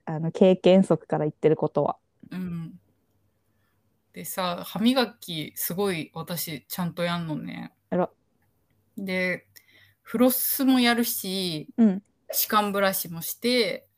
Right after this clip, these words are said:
Speaker 1: え、両方やんの？
Speaker 2: 両方やんのね。
Speaker 1: どっちかじゃダメなの？
Speaker 2: いや、なんかどっちかでいいってよく聞くけど、
Speaker 1: うん。
Speaker 2: なんか
Speaker 1: 一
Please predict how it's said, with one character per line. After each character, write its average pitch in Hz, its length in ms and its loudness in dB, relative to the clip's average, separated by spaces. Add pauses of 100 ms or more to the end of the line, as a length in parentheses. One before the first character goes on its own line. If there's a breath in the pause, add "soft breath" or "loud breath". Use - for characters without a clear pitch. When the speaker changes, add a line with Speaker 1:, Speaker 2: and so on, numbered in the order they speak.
(120)
Speaker 1:
え、 202 240 2
両 240 180 8
方 285 240 4
や 285 140 0
ん 196 120 -6
の？ - 120 -18 (200)
Speaker 2:
両 233 200 6
方 262 180 2
や 240 120 4
ん 226 80 -2
の 160 80 -8
ね。 165 400 -16
Speaker 1:
ど 226 80 -10
っ 220 100 -12
ち - 100 -20
か 277 140 -4
じ 202 80 -2
ゃ - 20 0
ダ 170 120 -4
メ 180 100 -8
な 160 120 -12
の？ - 180 -18 (1000)
Speaker 2:
い 190 80 -10
や、 226 80 -2
な 233 100 -2
ん 233 40 -4
か 185 100 -10
ど 196 140 -10
っ - 100 -20
ち - 160 -6
か 294 160 8
で 226 120 4
い 202 140 -4
い - 40 -12
っ - 60 -20
て 180 80 -10
よ 180 80 -6
く 180 120 -16
聞 - 220 -20
く 190 140 -14
け 175 140 -10
ど、 170 640 -8
Speaker 1:
う 208 60 0
ん。 175 220 -6 (420)
Speaker 2:
な 196 140 -6
ん 185 100 -10
か - 360 -10 (420)
Speaker 1:
一 208 160 4